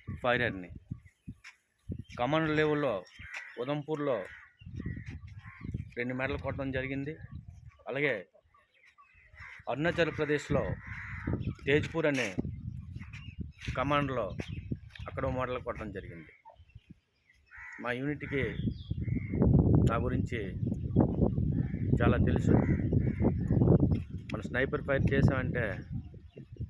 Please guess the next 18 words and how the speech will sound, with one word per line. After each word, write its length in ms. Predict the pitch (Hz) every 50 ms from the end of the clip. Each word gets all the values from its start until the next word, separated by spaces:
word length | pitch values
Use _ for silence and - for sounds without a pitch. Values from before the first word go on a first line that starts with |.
| - - -
అందులో 240 | - 107 110 113 107 -
టార్గెట్ 380 | 117 117 123 123 127 123 123 120
ఎప్పుడు 220 | 110 - - 120
కూడా 160 | 117 117 110 107
మిస్ 220 | 104 98 - -
అయ్యే 220 | 113 110 107 104 101
అవకాశం 460 | 95 98 101 - 107 101 98 - 98 90
లేదు. 200 | 85 82 78 - - - - - - - - - - - - - - - - - - - - - _ _ _ - - - - - - - - - - - _ _ - - - - - - - - - - -
అలాగే 300 | 117 131 143 156 147 127 107 - - - - - - - - - - - - - - - _ - 659 679 659 640 - - - - - - - - - - - - - -
ఈనాడు 320 | 127 139 147 151 151 147 127 110 95 - - - - - - _ _ - - - - 151 - - -
పాకిస్తాన్ని 720 | - 120 143 - 170 147 - - 156 131 113 104 92 82 80 - _ _ _ _ _ _ _ _ _ _ _ _ - - - - - - - - - - - - - - - - - -
మనం 220 | 123 131 139 131 123
నీ-, 300 | 123 127 143 170 160 135 131
నీరుతో 440 | 123 123 139 165 180 170 - - 165
కొట్టొచ్చు. 440 | 147 - 127 117 143 - - - - - - - - 120 - _ _ _ _ -
సింధు 260 | - 120 131 147 151
జలాల 320 | 143 147 147 147 143 139 131
ఒప్పందాన్ని 600 | 127 - - 143 139 131 131 127 120 107 104